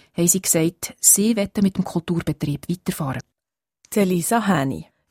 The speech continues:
Speaker 2: Zuonen im Wallis sind ein uraltes Kulturgut.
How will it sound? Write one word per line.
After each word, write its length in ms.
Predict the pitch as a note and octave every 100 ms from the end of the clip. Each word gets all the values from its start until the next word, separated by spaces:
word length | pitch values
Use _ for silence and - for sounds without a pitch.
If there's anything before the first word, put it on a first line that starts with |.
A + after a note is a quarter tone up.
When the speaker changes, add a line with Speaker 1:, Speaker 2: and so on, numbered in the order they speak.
| _ - - _ _ -
Speaker 2:
Zuonen 500 | - C#4+ C#4+ C4+ C4+
im 200 | G#3+ G3
Wallis 600 | F3+ F#3+ G3 D#3 - -
sind 160 | D3
ein 160 | D3 -
uraltes 600 | G#3+ G#3+ A3 E3 D#3+ - -
Kulturgut. 960 | A3 G#3 F3 D3+ - E3 C#3+ -